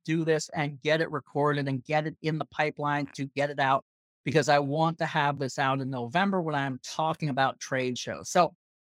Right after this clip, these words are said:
again, welcome, Red. You have a very interesting perspective. And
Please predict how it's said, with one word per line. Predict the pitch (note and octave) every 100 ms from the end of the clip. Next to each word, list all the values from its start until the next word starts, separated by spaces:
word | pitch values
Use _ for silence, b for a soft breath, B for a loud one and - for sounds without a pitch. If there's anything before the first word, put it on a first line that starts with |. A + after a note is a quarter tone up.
| -
again, | F#3+ B3 G3+
welcome, | G#3+ A#3 A3+ A3 F#3+
Red. | F3+ G3 G3+ F#3+
You | F#3 A3+
have | A3 A#3
a | G#3 F3 -
very | E3+ G3 F#3+
interesting | F#3+ F3 F3 F3+ - E3+ -
perspective. | D3 C3+ - - E3+ - - B3 B3+ - _ _ _ _ _ _ _
And | E3+ F3+ F3+